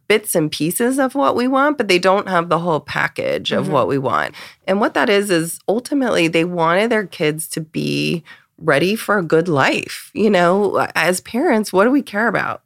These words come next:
Speaker 1: We care about our kids being happy.
Speaker 2: Exactly. I was
Speaker 1: Right?
Speaker 2: just gonna say, we just want them to be happy.
Speaker 1: We just want them to be
Speaker 2: And,
Speaker 1: happy.
Speaker 2: like,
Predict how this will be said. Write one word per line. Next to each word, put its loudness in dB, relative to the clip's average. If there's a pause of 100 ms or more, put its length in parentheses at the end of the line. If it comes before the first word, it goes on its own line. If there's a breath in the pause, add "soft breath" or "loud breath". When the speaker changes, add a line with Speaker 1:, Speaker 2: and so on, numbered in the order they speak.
Speaker 1:
We -4
care -2
about 0
our -4
kids -8
being -2
happy. -6
Speaker 2:
Exactly. -4
I 2
was 4
Speaker 1:
Right? 2
Speaker 2:
just -2
gonna -4
say, -4
we -4
just -8
want -6
them -10
to -16
be -12
happy. -8
Speaker 1:
We -12
just 0
want 2
them 0
to -2
be 0
Speaker 2:
And, 2
Speaker 1:
happy. -6
Speaker 2:
like, 0